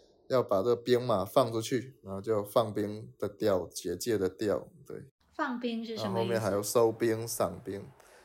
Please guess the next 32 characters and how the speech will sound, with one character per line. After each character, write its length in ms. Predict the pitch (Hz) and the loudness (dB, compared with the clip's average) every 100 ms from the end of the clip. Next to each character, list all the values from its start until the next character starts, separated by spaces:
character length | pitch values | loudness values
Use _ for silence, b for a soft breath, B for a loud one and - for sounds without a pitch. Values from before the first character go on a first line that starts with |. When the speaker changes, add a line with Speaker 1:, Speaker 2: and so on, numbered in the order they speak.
| B - | B -8
Speaker 1:
比 60 | 110 | -6
如 120 | 110 80 | -4 2
我 120 | 127 | 4
们 140 | - 156 | 4 8
在 120 | 175 | 8
想 260 | 165 113 123 | 8 2 4
象 200 | 147 139 | 4 6
中， 200 | 139 139 | 2 2
我 40 | |
们 200 | 110 113 | -2 -4
住 240 | - 135 | 0 2
的 140 | 110 101 | 2 2
这 100 | 120 | 2
个 100 | 113 | 0
地 220 | 120 117 | 0 -2
方， 300 | 117 104 107 | 2 0 0
它 140 | 113 | -4
是 220 | 110 120 110 | -4 -4 -2
有 140 | 101 | -2
很 160 | 104 98 | -4 0
多 240 | 113 113 | 4 4
无 220 | 90 113 | 2 -2
形 260 | 127 110 104 | -2 -4 -2
的 160 | 110 | 0
兵 320 | 110 123 120 120 | 0 0 0 2
马 180 | 101 | 2
在 160 | 98 113 | 4 2
守 280 | 110 104 95 | 2 -2 -2
护 240 | 123 117 | -6 -6
的 80 | 98 | -6
嘛。 80 | - | -4
Speaker 2:
嗯。 340 | 247 226 202 | -2 -2 -4